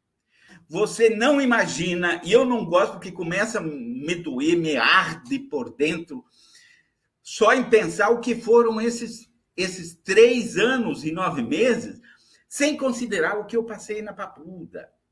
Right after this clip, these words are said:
o que eu vivi ali dentro, o que foi toda essa perseguição,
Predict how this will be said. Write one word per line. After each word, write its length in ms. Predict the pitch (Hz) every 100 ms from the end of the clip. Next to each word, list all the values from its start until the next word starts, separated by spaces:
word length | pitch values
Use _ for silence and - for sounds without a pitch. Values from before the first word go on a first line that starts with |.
| _ -
o 80 |
que 120 | 170 240
eu 60 |
vivi 240 | 208 196 220
ali 160 | 180
dentro, 520 | 123 143 185 165 117 - -
o 140 | 214
que 140 | - 247
foi 420 | 240 240 240 240 -
toda 680 | 220 226 240 226 139 - - _ _ _ -
essa 320 | 196 202 175
perseguição, 1500 | - 196 185 - 180 160 135 - - 185 196 202 165 127